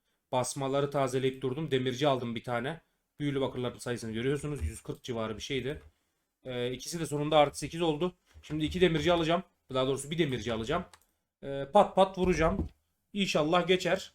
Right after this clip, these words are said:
Ee, baktım yine yoruyor. Çünkü parça bitti. Bu sefer ay ışığı açacağım. Ee, ben şimdi bir demirci bulayım. Detayları sizlere gösteriyor olacağım.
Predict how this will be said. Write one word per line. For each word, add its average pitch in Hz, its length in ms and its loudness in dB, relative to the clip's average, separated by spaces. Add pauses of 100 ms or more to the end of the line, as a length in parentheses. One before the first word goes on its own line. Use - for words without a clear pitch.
(120)
Ee, 131 540 -2
baktım 160 420 2
yine 202 180 8
yoruyor. 170 460 6 (760)
Çünkü 151 240 -10
parça 147 320 4
bitti. 165 240 -4
Bu 160 60 -6
sefer 175 280 -2
ay 170 180 4
ışığı 175 220 2
açacağım. 170 540 -2
Ee, 127 520 -6
ben 143 120 2
şimdi 165 260 -6
bir 160 100 -6
demirci 156 360 -2
bulayım. 190 320 -4 (300)
Detayları 139 580 -4
sizlere 120 280 -6
gösteriyor 123 360 -6
olacağım. 110 220 -10